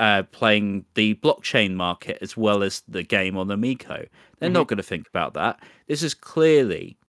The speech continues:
Speaker 1: Tommy's way of reaching out to the retro gaming community and the people who do appreciate physical games. I mean, when you're creating a console, you know, unless you're like the likes of Blaze or, you know,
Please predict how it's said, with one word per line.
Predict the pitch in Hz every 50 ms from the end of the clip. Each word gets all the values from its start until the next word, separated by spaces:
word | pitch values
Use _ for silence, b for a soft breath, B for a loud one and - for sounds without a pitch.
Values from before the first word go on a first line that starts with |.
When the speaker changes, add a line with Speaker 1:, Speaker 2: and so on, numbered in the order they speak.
| _ _
Speaker 1:
Tommy's | - - 131 120 117 117 113 - -
way | 113 107 101 98
of | 101 92
reaching | - 110 113 - - - 104 101
out | 95 90 87 -
to | - - 104
the | 95 90
retro | 101 107 - - - - 110
gaming | 101 - 95 92 90 92
community | 87 - - 101 95 92 85 80 - - - 82 73
and | 80 95
the | -
people | - - 123 117 - - 120 - -
who | 127 113 104 104 101 92 - -
do | - 123 127 127 123 117 113 - -
appreciate | - - - - 107 101 - - - - 98 95 85
physical | - - - 104 87 - - - - - 85 82
games. | - 113 110 107 90 71 62 - - - - _ _ _ -
I | 127
mean, | 135 131 127 120 - _ _ _ _ _ _ -
when | 139 143 156 160
you're | 156 143
creating | - - - 143 131 127 123 110 - 117 107
a | 101
console, | - - 123 107 104 - - - 78 65 62 b b b b _ _ _ _
you | - 113
know, | 110 101 98 104 -
unless | - 117 120 131 139 139 - -
you're | - 127
like | 113 110 107 104 95
the | 82 101
likes | 98 101 101 98 - - -
of | 85 - _
Blaze | 92 90 95 92 90 87 87 87 87 82 -
or, | - 80 78 76 76 73 -
you | - 80 90
know, | 87 82 78 76 73